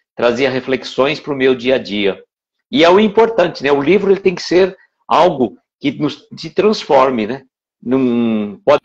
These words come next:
ainda que seja uma história um livro de histórias, por exemplo, aquela história tem que trazer um,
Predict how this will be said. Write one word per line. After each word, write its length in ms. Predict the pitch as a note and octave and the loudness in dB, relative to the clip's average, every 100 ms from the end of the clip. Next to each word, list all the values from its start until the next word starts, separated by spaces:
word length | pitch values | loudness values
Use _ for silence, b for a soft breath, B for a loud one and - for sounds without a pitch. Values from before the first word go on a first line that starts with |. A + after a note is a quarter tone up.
| - C#3+ | -4 0
ainda 260 | C#3 G3+ | 2 2
que 80 | G3 | 0
seja 260 | - E3 D3 | 0 0 0
uma 120 | C#3+ | -2
história 640 | C3+ - B2+ A#2 A2 G2 _ _ _ - | -4 0 2 4 0 -2 _ _ _ -8
um 80 | A2+ | -2
livro 260 | A#2+ A2 | 0 -2
de 100 | G#2 | -6
histórias, 600 | F#2+ - C3 D#3 A#2+ F#2+ - | -12 -4 2 4 2 -2 -8
por 200 | - G2 | -12 -10
exemplo, 540 | F#2+ B2 D3+ A2+ F#2+ _ _ _ - | -4 -2 -2 -6 -12 _ _ _ -4
aquela 360 | C#3+ D#3 F#3 | -2 2 2
história 380 | F#3 - E3 F3+ | 2 2 2 2
tem 160 | F3+ F3+ | 0 -2
que 60 | |
trazer 380 | - D#3+ B2 D3 | 0 0 0 -2
um, 260 | E3 D3+ | -4 -8